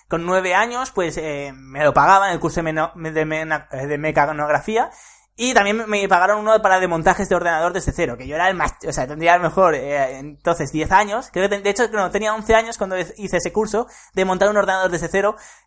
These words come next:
y el resto de compañeros tenían, eh, eh, veinticinco, treinta años, entonces era súper hardcore todo. Eh, <laughs> entonces sí que es cierto que me han apoyado bastante, pero, eh, el problema empezó cuando, eh, decidí dejar los estudios. Pues claro,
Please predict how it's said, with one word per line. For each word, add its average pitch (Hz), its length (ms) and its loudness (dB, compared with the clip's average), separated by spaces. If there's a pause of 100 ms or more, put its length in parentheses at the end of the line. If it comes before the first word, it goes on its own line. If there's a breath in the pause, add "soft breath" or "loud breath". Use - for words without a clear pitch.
y 180 160 -2
el 160 120 6
resto 170 160 4
de 170 40 2
compañeros 175 460 4
tenían, 156 640 4
eh, 147 260 2 (140)
eh, 143 340 -2
veinticinco, 165 520 2
treinta 156 360 6
años, 156 300 0
entonces 160 260 -2
era 160 300 6
súper 156 240 0
hardcore 156 320 2
todo. 151 360 2 (440 loud breath)
Eh, 185 480 -2 (160)
<laughs> - 160 -12
entonces 214 420 2
sí 226 80 -2
que 262 80 6
es 247 80 4
cierto 254 220 4
que 254 80 -2
me 214 80 0
han 202 80 2
apoyado 143 420 0
bastante, 147 560 -4 (260)
pero, 269 220 10 (100)
eh, 196 260 -2 (140)
el 175 80 4
problema 220 380 4
empezó 233 320 2
cuando, 220 340 2
eh, 170 180 -4
decidí 175 300 0
dejar 185 240 -2
los 147 160 -4
estudios. 101 340 -10
Pues 131 140 -12
claro, 147 180 -4